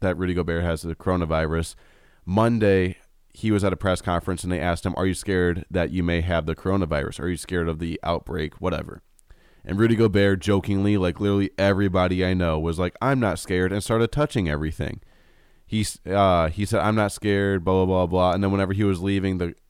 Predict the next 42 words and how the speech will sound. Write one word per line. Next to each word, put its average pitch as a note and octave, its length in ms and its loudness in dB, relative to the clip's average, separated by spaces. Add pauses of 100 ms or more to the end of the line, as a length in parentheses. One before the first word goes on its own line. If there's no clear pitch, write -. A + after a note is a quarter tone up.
the, E2+ 420 0 (140)
the F2 80 -8
press G#2+ 240 0
conference, F2 380 -2
he F#2+ 80 -2
jokingly, F2+ 540 0
like, D#2 340 -4 (400)
put A#2 140 4
his G2+ 120 2
hands G2 340 2
on, F#2 100 0
like, F2+ 140 0
the - 80 -8
tablecloth F2+ 640 0
and E2 80 -6
put G2 100 0
his E2+ 120 -6
hands F2+ 420 -4
on F2+ 220 -2
the E2+ 60 -2
microphone E2+ 720 -4 (380)
and F2 260 -4
put F#2+ 140 -2
his E2+ 140 -4
hands F2+ 280 -2
on, E2+ 60 -4
like, E2 280 -4
a F#2 80 -8
Gatorade E2+ 380 -2
bottle E2+ 340 2
if E2 140 -4
I E2+ 140 0
was E2 160 -4
sitting E2 240 -4
there. E2 80 -2
Like, E2+ 120 -2
he G2+ 100 -2
kinda G#2 180 0
just, F#2 140 -4
like, F#2 140 0
touched, E2 280 -4
like, D#2+ 200 -4